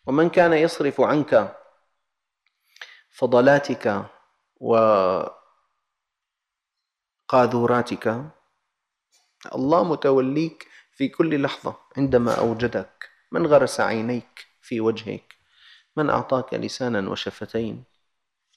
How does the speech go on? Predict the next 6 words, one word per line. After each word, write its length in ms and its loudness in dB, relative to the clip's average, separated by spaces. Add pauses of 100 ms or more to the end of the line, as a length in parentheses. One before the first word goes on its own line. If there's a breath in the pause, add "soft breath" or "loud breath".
من 120 -4
أعطاك 440 0
قلباً 460 -6
ورئتين؟ 640 -6 (640 loud breath)
من 160 -2
أعطاك 640 -4